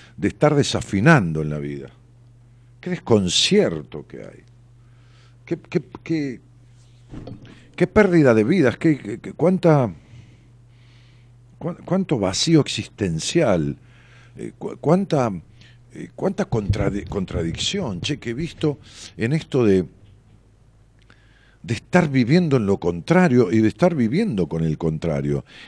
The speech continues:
Es decir, du-, viviendo con el enemigo, es decir, eh, relaciones de, de asociaciones de pareja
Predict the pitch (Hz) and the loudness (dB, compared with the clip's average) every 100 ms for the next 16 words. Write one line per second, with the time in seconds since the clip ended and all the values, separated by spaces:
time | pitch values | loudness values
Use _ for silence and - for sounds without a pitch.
0 | 107 147 151 - 143 120 - - - - | -4 0 0 2 2 0 -12 -20 -20 -16
1 | 151 - 110 131 196 240 180 - 101 101 | -10 -10 -2 0 2 0 0 0 0 0
2 | 95 98 131 233 139 104 95 127 160 160 | 0 -2 -2 -4 -2 -2 -4 -10 -10 -8
3 | 107 131 110 - - _ - - - - | -6 -4 -4 -8 -20 _ -20 -20 -20 -20
4 | - 180 180 - - 139 135 127 233 226 | -14 -8 -8 -6 0 4 4 2 2 4
5 | 180 - 220 - 101 131 110 - 120 - | 2 0 -8 -8 -4 -4 -2 -2 -2 -2
6 | 107 92 233 233 143 110 95 101 104 - | -2 0 0 0 2 0 0 2 2 0
7 | 98 101 | -4 -4